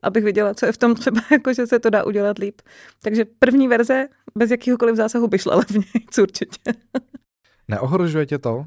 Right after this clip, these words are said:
Speaker 2: zrovna tvojí práci, umělá inteligence?
Speaker 1: Nemyslím si.
Speaker 2: Proč ne?
Speaker 1: Protože ještě není tak dobrá, což neznamená, že může být, ale ještě není tak dobrá, aby dokázala napsat fakt slušný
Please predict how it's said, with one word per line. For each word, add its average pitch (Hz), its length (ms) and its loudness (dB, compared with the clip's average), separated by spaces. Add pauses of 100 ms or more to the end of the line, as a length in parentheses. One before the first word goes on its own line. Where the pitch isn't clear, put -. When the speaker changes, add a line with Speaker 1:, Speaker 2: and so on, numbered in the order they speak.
(120)
Speaker 2:
zrovna 123 260 -4
tvojí 117 240 -4
práci, 110 360 -8
umělá 127 360 -6
inteligence? 110 680 -6
Speaker 1:
Nemyslím 190 440 -8
si. - 120 -20 (520)
Speaker 2:
Proč - 240 -10
ne? 90 120 -12 (460)
Speaker 1:
Protože 220 500 -2
ještě 226 240 -8
není 208 200 -4
tak 208 140 -8
dobrá, 208 320 -4
což 214 200 -10
neznamená, 196 380 -4
že 190 80 -6
může 185 200 -4
být, 202 280 -6
ale 190 160 -4
ještě 190 220 -10
není 175 180 -8
tak 185 140 -12
dobrá, 175 280 -8
aby 175 180 -8
dokázala 180 460 -6
napsat 185 340 -10
fakt - 300 -14
slušný 180 400 -10